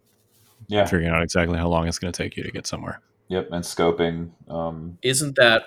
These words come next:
Speaker 3: all of the objectives, Kyle?
Speaker 2: <laughs>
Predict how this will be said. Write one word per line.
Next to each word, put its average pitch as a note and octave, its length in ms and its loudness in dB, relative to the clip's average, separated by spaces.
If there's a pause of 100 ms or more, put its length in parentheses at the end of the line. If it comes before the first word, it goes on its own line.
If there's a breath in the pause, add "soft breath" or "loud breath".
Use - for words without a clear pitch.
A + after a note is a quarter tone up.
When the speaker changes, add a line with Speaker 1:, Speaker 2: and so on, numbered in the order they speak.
(140)
Speaker 3:
all G#2 300 4
of G#2+ 140 -6
the G#2+ 160 2
objectives, G#2 640 0
Kyle? G2+ 580 2 (640 loud breath)
Speaker 2:
<laughs> - 840 8